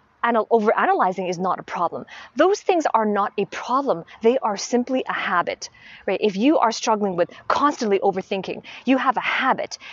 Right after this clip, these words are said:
You could have a habit of constantly thinking through all the scenarios. Maybe it is a habit of constantly ruminating about the past.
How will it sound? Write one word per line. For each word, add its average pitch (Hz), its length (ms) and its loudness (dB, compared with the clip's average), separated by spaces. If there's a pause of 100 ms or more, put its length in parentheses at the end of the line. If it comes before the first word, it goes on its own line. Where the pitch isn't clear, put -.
(120)
You 277 200 4
could 269 180 0
have 226 260 0
a 202 120 0
habit 247 440 0
of 190 220 0 (220)
constantly 269 440 0
thinking 240 320 0
through 214 160 -2
all 220 180 4
the 214 100 -2
scenarios. 208 600 -2 (240)
Maybe 254 400 4
it 226 120 6
is 208 100 -2
a 208 40 -4
habit 226 460 -2
of 185 240 -2
constantly 240 560 -4
ruminating 214 600 0
about 180 260 -6
the - 80 -10
past. - 460 -10